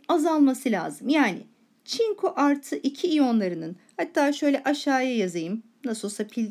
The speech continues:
denklemini de bulacağız. İkinci kapta,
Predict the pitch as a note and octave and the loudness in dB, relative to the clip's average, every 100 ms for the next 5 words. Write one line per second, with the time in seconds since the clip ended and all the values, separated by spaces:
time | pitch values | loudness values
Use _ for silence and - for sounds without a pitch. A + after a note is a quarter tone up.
0 | - G3 G3+ G3+ G3+ G3+ F#3+ F3 E3 D#3+ | -4 -4 -2 -2 -2 -2 -2 -6 -8 -10
1 | D#3+ E3 G4+ - _ _ _ _ _ D#4+ | -6 -6 -8 -12 _ _ _ _ _ -4
2 | D#4 F#4 F4 G#4 E4+ A#3 - E3+ F#3 | 2 2 2 2 0 0 -2 -4 -4